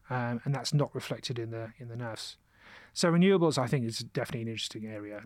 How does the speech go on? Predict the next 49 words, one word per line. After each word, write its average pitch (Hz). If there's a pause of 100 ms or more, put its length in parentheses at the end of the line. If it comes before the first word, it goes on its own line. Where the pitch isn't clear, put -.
(120)
um, 117
and 135
you 139
can 147
pull 165
out 147
all 156
sorts 143
of 131
examples. 107
There's, 127
there's 131
one 156
that 143
I've 131
been 123
talking 120
about 113
recently, 113
which 110
is 113
a, 110
a -
tiny 113
one, 107
which 110
is - (440)
Ecofin 131
U 131
S -
Renewables, 131 (480)
where 135
they 127
had 139
a 143
very 151
specific 131
accident. 110
So -
basically, 131
they've, 117
they've 113
got 117
a, 110 (160)
a 123
wind 156
farm 110
that 113
generates 117